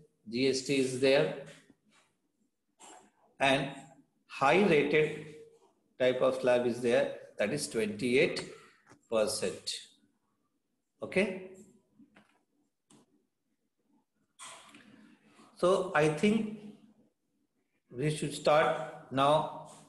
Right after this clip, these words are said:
practice set four point one. So in that, you should remember this one, that you can note down, so that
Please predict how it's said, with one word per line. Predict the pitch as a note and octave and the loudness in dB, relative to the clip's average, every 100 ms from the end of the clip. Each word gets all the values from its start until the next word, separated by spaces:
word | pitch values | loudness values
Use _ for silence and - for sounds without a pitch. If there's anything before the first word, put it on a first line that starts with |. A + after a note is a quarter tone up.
| _ - | _ 0
practice | B2+ - E3 D3+ | 0 2 -2 -2
set | D3+ D3 - | 0 0 -2
four | C3+ B2+ - | 0 2 2
point | B2 B2 G#2 | 2 2 2
one. | G2 F2 - - - - - _ _ _ _ _ _ _ _ _ _ | 2 0 -2 -12 -14 -16 -20 _ _ _ _ _ _ _ _ _ _
So | - F3+ G3 - - - - | 0 2 2 -2 -10 -16 -6
in | D#3 D#3+ E3+ | -4 -2 2
that, | F#3+ B3+ - - - - _ _ - | 2 2 -2 -8 -12 -20 _ _ -4
you | E3+ F#3 | 0 0
should | F#3+ G3 E3+ | 2 0 2
remember | D3+ D#3 D#3+ G3 D#3 | 4 4 4 2 2
this | E3 D#3+ | 2 0
one, | D#3+ D#3+ F#3+ - - - - _ _ _ _ _ _ | 2 2 2 -4 -8 -14 -20 _ _ _ _ _ _
that | A#2+ C#3+ D#3 D#3 - - - _ - | -2 2 4 2 -4 -12 -18 _ -6
you | |
can | D#3 F#3+ D#3+ | -2 0 2
note | G3+ G3+ | 4 4
down, | D#3+ A2+ G2 - | 4 2 0 -4
so | - E3+ | 0 2
that | E3 D#3+ - - | 4 2 2 -2